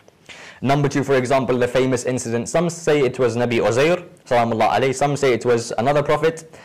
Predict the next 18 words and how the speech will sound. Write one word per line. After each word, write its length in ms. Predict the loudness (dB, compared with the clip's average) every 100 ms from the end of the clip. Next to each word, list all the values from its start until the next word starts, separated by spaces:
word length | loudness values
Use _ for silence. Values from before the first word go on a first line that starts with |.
| -6
how 160 | -2 0
Nabi 200 | 2 2 2
Uzair 220 | 2 2
was 140 | 0
passing 440 | 0 0 0 -2 0
by 200 | 2 2
the 100 | -2
town 280 | -2 -2 -2
and 120 | -4
he 80 | -4
saw 220 | 0 0
that, 260 | 0 -2 -8 _ _
uh, 400 | -4 -4 -4 -8 -14 -16 -6
Allah 220 | 0 0
subhanahu 340 | 0 0 0 0
wa 80 |
ta'ala's 140 | 0 0 0
adhab 520 | 2 4 4 2